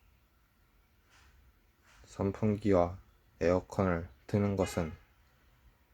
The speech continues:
환경 오염에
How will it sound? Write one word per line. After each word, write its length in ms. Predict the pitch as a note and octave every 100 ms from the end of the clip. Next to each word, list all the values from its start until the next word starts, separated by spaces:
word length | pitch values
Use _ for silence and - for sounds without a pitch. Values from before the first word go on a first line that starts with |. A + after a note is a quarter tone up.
| _ _ _ _ _ _ _ _ _ _
환경 540 | - A2 A#2 A2+ G#2+ -
오염에 600 | F#2+ F#2+ F#2+ F2+ E2 E2+